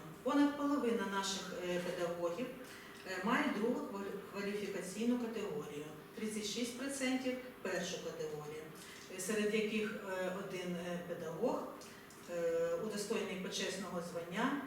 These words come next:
вихователь-методист. Це свідчить про високий рівень їхньої майстерності та відданості професії. Наш колектив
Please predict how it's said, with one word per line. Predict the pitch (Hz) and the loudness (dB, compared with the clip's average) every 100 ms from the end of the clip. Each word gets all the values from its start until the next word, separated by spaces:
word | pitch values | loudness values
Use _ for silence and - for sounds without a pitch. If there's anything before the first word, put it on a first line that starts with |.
| - - | -6 -10
вихователь-методист. | 170 165 160 180 - 214 214 190 196 190 233 - - - - - - | -6 -4 -2 -2 -2 -4 -4 -6 -6 -6 -6 -8 -10 -14 -14 -12 0
Це | 262 | 2
свідчить | 285 277 - 262 - | 2 0 0 0 0
про | 226 | 0
високий | 226 233 202 - | 2 4 2 2
рівень | 180 185 196 175 170 170 | 0 0 -2 -2 -2 -4
їхньої | 170 180 175 | -6 -6 -6
майстерності | 170 170 233 285 311 - 269 - - - | -4 0 2 2 2 0 -2 -4 -10 -4
та | 180 180 | -2 -2
відданості | 190 196 240 240 - 220 214 214 | -2 0 2 2 0 0 -2 -4
професії. | 214 220 180 160 - - 151 147 - - - - - - - - - - - | -4 -4 -2 -4 -6 -8 -10 -10 -12 -14 -16 -16 -16 -16 -16 -14 -14 -14 -4
Наш | 196 277 | 2 4
колектив | - 294 277 277 214 196 240 | 4 2 2 0 -2 0 0